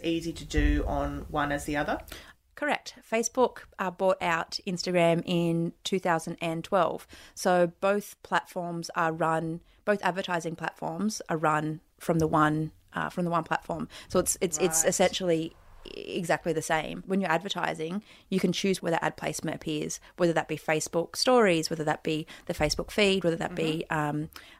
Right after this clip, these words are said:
Speaker 2: uh, Instagram. Um, so it's really just as difficult as choosing that placement.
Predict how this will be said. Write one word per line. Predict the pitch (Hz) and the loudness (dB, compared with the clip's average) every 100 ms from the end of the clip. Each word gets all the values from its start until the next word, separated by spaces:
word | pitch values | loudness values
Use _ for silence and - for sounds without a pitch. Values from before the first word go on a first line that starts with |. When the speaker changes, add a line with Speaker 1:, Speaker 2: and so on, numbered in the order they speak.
| - | -6
Speaker 2:
uh, | - | -4
Instagram. | 214 214 214 180 156 156 160 - | -2 0 2 2 2 0 -8 -4
Um, | 165 156 156 160 | 0 0 -2 -4
so | - 180 160 156 160 | 0 4 6 4 2
it's | 175 - | -2 0
really | 180 175 165 | 2 4 4
just | 160 147 - - | 2 0 -4 -2
as | 160 | -2
difficult | - 151 160 160 - | 0 0 2 2 2
as | 147 143 - - _ | 0 0 -2 -4 _
choosing | - 175 156 156 | 2 4 6 4
that | 151 | 2
placement. | - - - 156 | 0 -2 -2 -4